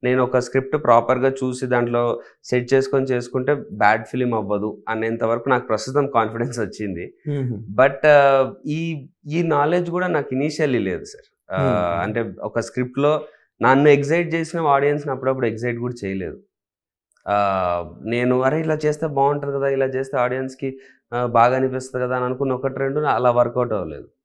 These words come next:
Speaker 2: Hmm.
Speaker 1: అక్కడి నుంచే నేర్చుకున్నాను నేను. ఆ, ఓకే, ఇలా అనుకుంటే అది వర్కౌట్ అవ్వదు.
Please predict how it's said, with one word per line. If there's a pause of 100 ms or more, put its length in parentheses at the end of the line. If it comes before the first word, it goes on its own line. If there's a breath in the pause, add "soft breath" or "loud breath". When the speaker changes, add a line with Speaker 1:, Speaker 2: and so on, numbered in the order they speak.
(260)
Speaker 2:
Hmm.
Speaker 1:
అక్కడి
నుంచే
నేర్చుకున్నాను
నేను. (500)
ఆ,
ఓకే,
ఇలా
అనుకుంటే
అది
వర్కౌట్
అవ్వదు.